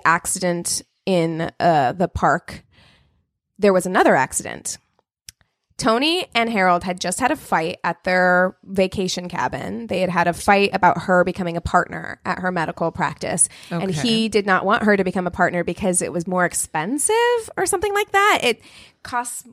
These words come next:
Speaker 1: money. I don't know. It was
Speaker 2: Hmm.
Speaker 1: like a money thing. He was
Speaker 2: Mm-hmm.
Speaker 1: upset that she was gonna be spending money to become a
Speaker 2: She had to be like,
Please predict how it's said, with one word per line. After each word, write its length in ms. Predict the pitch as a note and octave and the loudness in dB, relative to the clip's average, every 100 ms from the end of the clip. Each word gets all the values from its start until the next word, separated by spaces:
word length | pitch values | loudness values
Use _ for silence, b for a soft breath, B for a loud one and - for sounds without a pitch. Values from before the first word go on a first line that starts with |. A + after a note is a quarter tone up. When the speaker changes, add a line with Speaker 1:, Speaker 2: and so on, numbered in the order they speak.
| - | -6
Speaker 1:
money. 480 | A3 G#3 B3+ C#4 - | -2 -2 0 -2 2
I 100 | A#3 | 4
don't 180 | A#3+ A3 | 2 4
know. 200 | A3 G3+ | 2 4
It 140 | - G#3+ | 4 4
was 140 | A#3 | 4
Speaker 2:
Hmm. 60 | B3+ | 4
Speaker 1:
like 160 | B3 | 4
a 60 | B3+ | 2
money 380 | B3+ D4 C4+ F3+ | 2 0 0 -4
thing. 400 | - C#3+ - G3+ | -4 -6 -8 -12
He 220 | F3+ G#3 | -4 2
was 160 | G3+ | 2
Speaker 2:
Mm-hmm. 100 | F#3+ | 2
Speaker 1:
upset 340 | G#3 F3+ F3 G#3 | 0 2 0 0
that 160 | G3 | 0
she 80 | F3 | 0
was 100 | G3 | -2
gonna 140 | F#3+ F#3 | -2 -8
be 80 | |
spending 460 | E3+ - F#3+ F3+ F#3 | -10 -4 -4 -4 -6
money 240 | F3 E3 | -6 -8
to 120 | D3 - | -10 -10
become 360 | F3 - E3+ | -10 -8 -4
a 80 | E3+ | -2
Speaker 2:
She 80 | G3 | 0
had 160 | F#3 | 0
to 40 | E3 | 0
be 120 | E3 | -2
like, 160 | D3+ | -4